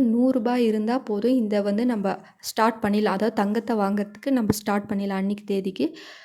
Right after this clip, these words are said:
இதுல வந்து நமக்கு எந்த பயம் வேணாம். இன்னைக்கு நம்ம கையில ஒரு ஐந்நூறு ரூபாய் இருக்கு, ஐந்நூறு ரூபாய் தங்கம் வாங்க முடியுமா அப்படின்ட்டு ஃபீல் பண்றவங்களுக்கு இது ஒரு நல்ல ஆப்ஷன். இந்த, இதை எப்படி இன்ஸ்டால் பண்ணணும் அப்படின்னு பார்த்தீங்கன்னா, Play Store போயிட்டு ஸ்ரீகுமரன் அப்படின்ட்டு நம்ம டைப் பண்ணாலே, அஹ், அவங்களோட அந்த லோகோ வரும்.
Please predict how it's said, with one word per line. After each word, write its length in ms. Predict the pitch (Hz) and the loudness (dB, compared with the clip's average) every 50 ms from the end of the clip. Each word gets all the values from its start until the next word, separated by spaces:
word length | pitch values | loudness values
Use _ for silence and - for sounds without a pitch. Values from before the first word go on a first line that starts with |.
| - - - | -16 -6 0
இதுல 260 | 254 262 262 262 262 | 2 4 6 6 6
வந்து 180 | 240 233 254 285 | 6 6 6 6
நமக்கு 240 | 294 262 247 247 240 | 6 4 4 2 2
எந்த 180 | 220 214 220 240 | 2 4 4 2
பயம் 340 | 208 214 196 202 214 233 233 | 2 0 0 0 0 0 2
வேணாம். 300 | 220 208 196 208 240 277 - - - _ - | 2 0 2 2 0 0 -2 -4 -18 _ -4
இன்னைக்கு 260 | 233 220 220 220 220 | 0 0 2 2 2
நம்ம 180 | 214 214 208 208 | 0 0 0 0
கையில 200 | 208 233 269 294 | 0 2 4 4
ஒரு 140 | 285 262 233 | 4 4 4
ஐந்நூறு 280 | 208 214 220 220 220 | 4 2 2 2 2
ரூபாய் 180 | 214 - 269 262 | 2 2 2 2
இருக்கு, 200 | 233 220 - 254 | 2 2 0 0
ஐந்நூறு 260 | 226 214 208 214 214 | 0 2 2 0 2
ரூபாய் 160 | 208 247 285 294 | 2 2 2 2
தங்கம் 340 | - 208 208 214 233 233 220 | 0 -2 0 0 0 0 0
வாங்க 180 | 214 208 208 202 | 0 0 0 0
முடியுமா 340 | 196 190 196 196 208 208 214 | 0 0 -2 0 0 0 0
அப்படின்ட்டு 400 | 208 208 - 214 220 220 262 262 | -2 -2 -2 -4 -2 0 -2 -2
ஃபீல் 260 | 262 - 240 240 233 | 0 0 0 0 0
பண்றவங்களுக்கு 540 | 233 226 202 196 202 202 196 196 196 202 - | 0 -2 -2 -2 -2 -2 -2 -2 -4 -2 -2
இது 140 | 277 269 240 | 0 0 2
ஒரு 160 | 220 208 202 196 | 0 0 0 -2
நல்ல 220 | 190 196 196 202 220 214 | -4 -2 -2 -2 0 -2
ஆப்ஷன். 380 | 196 190 - - - 214 220 294 302 - - - - - - - - | -2 2 0 0 2 2 -2 -2 -2 -6 -16 -18 -20 -20 -18 -10 -2
இந்த, 260 | 240 247 247 247 240 247 233 226 220 - | 2 4 4 6 6 4 4 2 0 0
இதை 200 | - 233 220 240 | 0 2 4 6
எப்படி 220 | 233 226 214 277 294 | 6 6 6 6 6
இன்ஸ்டால் 400 | 277 269 - - 269 254 254 254 | 6 4 4 2 2 2 4 2
பண்ணணும் 260 | 233 220 214 220 220 | 0 0 0 0 0
அப்படின்னு 240 | 202 196 214 220 220 | 0 0 0 0 0
பார்த்தீங்கன்னா, 320 | 202 196 196 202 233 294 | 0 -2 -2 -2 -2 -2
Play 180 | - - 254 269 | 4 6 6 6
Store 280 | 269 - - 262 226 220 | 6 4 2 0 0 0
போயிட்டு 300 | 220 - 208 208 208 269 277 | -2 -2 -2 -2 0 0 -2
ஸ்ரீகுமரன் 640 | 269 - - 254 247 247 247 220 220 220 220 220 220 | -2 -2 -4 -4 -2 0 0 0 2 2 0 0 0
அப்படின்ட்டு 460 | - 208 214 - 220 214 208 214 247 | -2 -4 -4 -2 -2 -2 0 0 0
நம்ம 160 | 233 220 208 | 0 0 -2
டைப் 260 | 202 202 202 208 214 214 | -2 -2 -2 -2 -2 -2
பண்ணாலே, 400 | 214 202 196 190 185 190 214 277 320 - - - - - - - | -2 -2 -2 -2 0 2 2 0 0 -2 -12 -16 -16 -18 -14 -6
அஹ், 140 | - 226 | 0 2
அவங்களோட 380 | 226 220 214 220 220 220 220 214 | 4 4 6 6 6 6 6 4
அந்த 180 | 214 214 208 208 | 4 4 4 4
லோகோ 340 | 208 214 220 214 226 226 214 | 6 6 4 4 4 2 2
வரும். 280 | 202 196 196 226 277 | 2 0 0 2 2